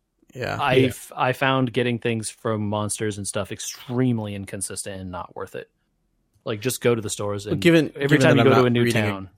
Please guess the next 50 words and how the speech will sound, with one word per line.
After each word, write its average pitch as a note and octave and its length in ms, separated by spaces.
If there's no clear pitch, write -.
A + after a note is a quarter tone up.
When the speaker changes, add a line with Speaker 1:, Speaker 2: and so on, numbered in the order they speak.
Speaker 2:
you G#2+ 140
know? A2+ 60
Speaker 1:
yeah. G#2+ 200
Given C#3+ 180
that C3+ 120
I'm B2 100
not A#2 140
reading A2+ 260
a G#2 80
guide, G#2 320
I G#2 80
kind G#2 180
of G2 80
figured G#2+ 280
that's G#2+ 200
gonna G#2+ 220
be G2+ 160
how G#2+ 120
I'm A2 100
gonna G#2+ 140
get G#2+ 160
through G#2 120
the G#2 80
game, G#2 380
is A2+ 180
finding G#2+ 360
good G#2 180
weapons G#2 340
in G#2 80
stores. G#2 540
Speaker 2:
Yeah. - 320
Speaker 3:
Yeah. C3 140
Speaker 2:
It's - 280
totally A#2+ 380
serviceable F#2+ 520
that F#2 200
way. F2+ 160
Don't G2+ 280
worry F2 200
about F2 240
it. - 100
And D3 180
yeah, D#3+ 100
Speaker 1:
Okay. D3 80
Speaker 2:
maybe D3+ 240
it C3 80
means B2 300
you A#2 80
can't A2+ 280
buy G#2+ 360